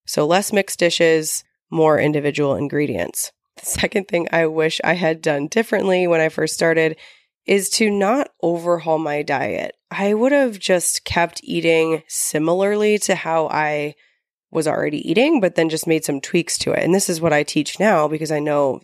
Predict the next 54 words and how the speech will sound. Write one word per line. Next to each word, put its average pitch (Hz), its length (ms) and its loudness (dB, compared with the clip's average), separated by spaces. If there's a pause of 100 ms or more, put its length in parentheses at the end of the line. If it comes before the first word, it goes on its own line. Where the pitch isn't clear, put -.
what 131 140 -8
people 151 240 -6
need. 202 300 4
And 151 220 2 (380)
when 196 240 4
people 202 380 -2
try 180 440 2
to 170 240 -4
overhaul 165 520 0
their 151 180 -2
diet, 156 540 0 (360)
they 175 280 2
get 165 140 2
overwhelmed 151 640 0
and 151 160 -2
they 139 100 -2
quit - 340 -2
very 151 480 0
easily. 147 480 -4
So 156 260 2
a 151 80 2
lot 160 200 4
of 170 80 0
times 160 280 -2
people 160 260 -6
start 151 260 -2
macro 151 280 -4
tracking 147 580 -4
and 147 300 -4
they 147 260 -2
will 139 440 -4 (720)
go 165 320 0
overboard 180 540 4
on 165 100 0
the 156 80 0
new 185 260 2
recipes 170 760 -2
and 151 220 -2
new 196 200 0
foods, 170 580 0
and 143 160 -2
things 185 220 -4
will 165 420 0
inevitably 165 500 -2
rot 156 360 0
in 185 80 0
your 170 120 0
fridge 156 540 2
and 139 360 -2
you 160 160 -6
won't 170 200 2
use 165 260 -2
them. 156 300 2
And 135 200 -4